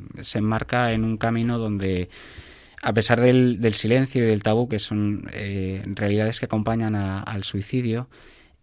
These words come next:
eh, pues a mí no me costaba mucho hablar de ello, ¿no? En, ni en los primeros momentos ni, ni tras tantos años, ¿no? Y como en determinados contextos, pues,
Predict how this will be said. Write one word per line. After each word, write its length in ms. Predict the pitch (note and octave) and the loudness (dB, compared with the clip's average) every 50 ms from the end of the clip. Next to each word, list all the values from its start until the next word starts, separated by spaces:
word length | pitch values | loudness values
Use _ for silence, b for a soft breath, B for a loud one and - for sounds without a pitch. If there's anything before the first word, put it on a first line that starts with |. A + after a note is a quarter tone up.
| - | -2
eh, 580 | G2 G2 G2 G2 F#2+ F#2 F2+ F2+ F2+ F2 F2 F2 - _ _ _ | 2 2 4 4 4 2 2 2 0 0 -2 -4 -6 _ _ _
pues 400 | - E2+ E2+ - - - - - - - - G#2 G2 F2 - - | -10 -8 -6 -6 -6 -8 -10 -12 -16 -18 -18 -18 -18 -20 -16 -8
a 100 | F#2+ G#2 | -4 0
mí 100 | A2+ A#2+ | 2 2
no 120 | B2 A#2+ | 4 4
me 100 | A2+ G#2+ | 2 0
costaba 480 | - G#2 G2 - - F#2 F2+ E2+ E2+ F2 | 0 -4 -4 -4 -4 -4 -4 -4 -4 -4
mucho 580 | F2 F#2+ F#2+ - - - F2+ F2 F2 E2 E2 | -4 -6 -6 -6 -8 -8 -6 -6 -6 -6 -6
hablar 300 | E2+ E2+ E2+ E2+ E2 D#2 | -6 -6 -6 -6 -8 -8
de 160 | D#2+ E2+ E2+ | -8 -8 -8
ello, 160 | F2+ G2 G#2 G2+ | -8 -8 -8 -8
¿no? 160 | G2 A2 C#3 - - - | -10 -10 -12 -14 -14 -12
En, 460 | F2+ F2 E2 - - - - - - | -10 -10 -10 -10 -10 -12 -12 -8 -6
ni 80 | G2 G2 | -4 -2
en 80 | G2 | -2
los 160 | F#2+ G2 G2 - | -2 -4 -6 -6
primeros 360 | G2+ G2 G2+ G#2 A2 G#2+ A2 | -4 -2 0 0 0 0 0
momentos 460 | A2+ G#2+ G#2+ A2 A2 - C3 B2+ - | 0 0 0 0 0 0 -2 -2 -2
ni, 400 | A#2+ G#2+ G2+ F#2+ F#2 F2+ F2 E2+ B B B B B B B B B B - | -2 -2 -2 -2 -2 -4 -6 -8 B B B B B B B B B B -6
ni 680 | D4+ G#2+ F#2+ F2+ F2+ F2 F2 F2 E2+ E2+ E2+ E2 F2 F2 - | -4 -2 0 0 0 0 0 -2 -2 -4 -4 -6 -8 -8 -6
tras 200 | - G#2 G2+ - | -4 -4 -4 -2
tantos 340 | - A2 G2+ F#2+ G#2 G2 - | -2 -2 -2 -2 -2 -4 -4
años, 300 | G#2+ G2 F#2 F2+ F2 - | -4 -4 -4 -4 -6 -6
¿no? 180 | G#2+ A2 A#2 A2 | -8 -8 -6 -6
Y 300 | G2 F#2 F2 F2 F2 - - - - - - - | -6 -6 -8 -8 -10 -12 -12 -12 -12 -12 -12 -8
como 220 | - - A2 G#2 G#2 | -4 0 2 2 2
en 80 | G#2 | 2
determinados 480 | G#2 G2 A2 G2+ G#2 G2+ A2 A2 A2+ - | 2 0 0 0 0 0 0 -2 -2 -4
contextos, 500 | - A2+ G#2+ - A#2+ - - - G#2 G2+ | -4 -4 -4 -4 -6 -6 -6 -8 -10 -10
pues, 340 | - - F2+ F2+ - - | -10 -8 -8 -8 -8 -10